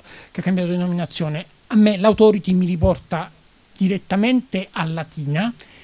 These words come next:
e poi io su Latina lancio la ricerca sulla banca dati. Poi posso fare due scelte differenti, cioè io posso decidere che, eh, nelle schede, eh, come è stato fatto a Luce,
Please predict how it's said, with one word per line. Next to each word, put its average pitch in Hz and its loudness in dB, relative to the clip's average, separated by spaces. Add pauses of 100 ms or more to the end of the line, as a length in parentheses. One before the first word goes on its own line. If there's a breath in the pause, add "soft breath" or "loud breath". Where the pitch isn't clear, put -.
e - 2
poi 262 6
io 233 2
su 190 -2
Latina 220 2
lancio 180 -4
la 175 -2
ricerca 175 -8
sulla 170 -10
banca 160 -8
dati. 151 -6
Poi 294 2
posso 220 -4
fare 185 0 (500 loud breath)
due 202 6
scelte - -2
differenti, 151 -8
cioè 175 2
io 220 6
posso 190 -4
decidere 147 -6 (460 soft breath)
che, 190 2 (180)
eh, 160 0
nelle 180 0
schede, 240 2 (560)
eh, 160 -2
come 180 2
è - -6
stato 151 -6
fatto 156 -8
a - -4
Luce, 160 -6